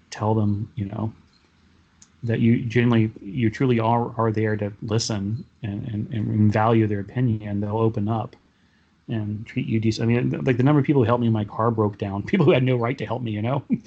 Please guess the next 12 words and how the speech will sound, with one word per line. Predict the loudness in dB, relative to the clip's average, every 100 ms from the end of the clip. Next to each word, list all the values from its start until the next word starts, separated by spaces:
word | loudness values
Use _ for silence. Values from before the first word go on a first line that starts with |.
| -12
<laughs> | -20 -20 -16 -8
um, | -4 -4 -4
it's | -6
just, | -6 -6 -6
that's | -6 -2
hopeful. | 0 0 -2 -6 -8 -16 _ _ _ _ 2
Um, | 4 4 0 -6 -4
the | -2
second | 0 2 0 -2
one | -2 0 0
is, | -2 -4
um, | -2 -2 0 -2